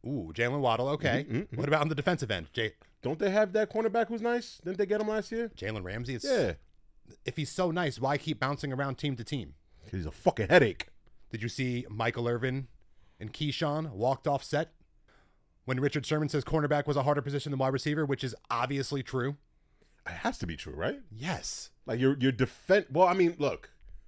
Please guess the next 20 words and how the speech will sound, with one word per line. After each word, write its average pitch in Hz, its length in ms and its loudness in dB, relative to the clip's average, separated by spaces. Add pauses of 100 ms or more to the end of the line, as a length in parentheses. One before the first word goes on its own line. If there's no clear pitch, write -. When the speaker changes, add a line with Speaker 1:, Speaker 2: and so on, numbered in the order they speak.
(140)
Speaker 2:
both 170 200 6
sides, 156 240 6
we, 123 80 2
neither 123 260 6
of 110 100 6
us - 100 2
played 95 260 4
football, 82 340 -4
so 80 340 -4 (320)
take 135 300 4
what 120 120 8
we 113 120 2
have 110 200 2
to 98 80 -8
say 107 180 0
with 92 120 -2
a 95 60 -6
grain 92 180 0
of 87 80 -8
salt. 90 320 -4